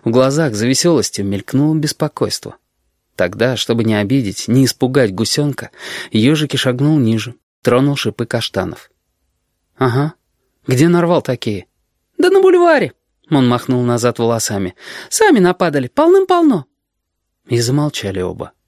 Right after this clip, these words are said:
Вдруг потупились. Чтобы не молчать долго, ежик и спросил:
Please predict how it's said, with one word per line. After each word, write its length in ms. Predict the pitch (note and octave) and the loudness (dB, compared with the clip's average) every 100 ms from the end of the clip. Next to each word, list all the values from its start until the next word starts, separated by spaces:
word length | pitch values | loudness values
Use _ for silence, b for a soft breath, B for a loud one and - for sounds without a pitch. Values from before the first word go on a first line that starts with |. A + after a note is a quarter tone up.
| _ - | _ -4
Вдруг 400 | A2 G#2 C#3+ - | -2 0 -2 -2
потупились. 680 | C3 - F#2+ F2+ - - _ _ _ _ _ _ | -6 -4 -10 -10 -12 -16 _ _ _ _ _ _
Чтобы 320 | - - G#2+ | -10 -2 0
не 80 | A2+ | 2
молчать 420 | A#2+ B2 - C3 | 0 -2 -2 -2
долго, 300 | A2+ A2 G2+ | 0 0 2
ежик 340 | G#2 A2 A2 - | 0 2 0 -6
и 40 | |
спросил: 500 | - A#2 A#2 - - | -8 -4 -4 -4 -6